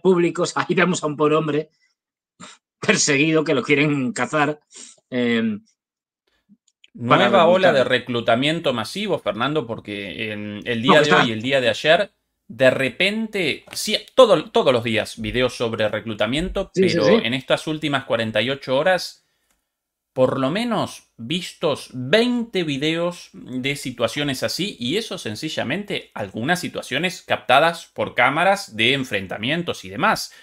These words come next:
Speaker 2: Obviamente
Speaker 1: Sí, sí, sí,
Speaker 2: los
Speaker 1: a golpes,
Speaker 2: reclutamientos
Speaker 1: sí, sí.
Speaker 2: muchísimos más que esto. Eh, en discotecas, en bares, en conciertos, en la calle,
Speaker 1: Sí, sí, sí.
Speaker 2: escenas dantescas, eh,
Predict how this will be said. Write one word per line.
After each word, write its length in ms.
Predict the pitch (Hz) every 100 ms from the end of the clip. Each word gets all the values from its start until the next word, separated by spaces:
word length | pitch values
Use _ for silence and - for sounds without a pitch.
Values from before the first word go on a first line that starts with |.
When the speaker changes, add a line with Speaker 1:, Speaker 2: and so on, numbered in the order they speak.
| - -
Speaker 2:
Obviamente 440 | 123 110 107 110
Speaker 1:
Sí, 120 | 165
sí, 60 | 156
sí, 60 | 247
Speaker 2:
los 80 |
Speaker 1:
a 40 | 175
golpes, 120 | 143 214 220
Speaker 2:
reclutamientos 240 | 247 - 156
Speaker 1:
sí, 60 |
sí. 100 | 131
Speaker 2:
muchísimos 880 | 220 214 165 190 185 135 - 107 101
más 260 | 135 190 -
que 220 | 147 208
esto. 400 | - - 117 - - - - _ _ -
Eh, 200 | 127 123
en 140 | 202
discotecas, 800 | 180 - 107 135 127 123 120 -
en 180 | - 156
bares, 480 | 127 123 113 110 -
en 160 | 175 175
conciertos, 800 | 127 101 - 131 120 - 117 -
en 220 | 160 180
la 140 | 135 -
calle, 500 | 123 120 - 113 113 -
Speaker 1:
Sí, 60 |
sí, 160 | - 196
sí. 40 | -
Speaker 2:
escenas 640 | 117 165 156 175 175 -
dantescas, 1160 | 120 143 151 - 120 123 - - 160 190 - -
eh, 560 | - 110 104 101 98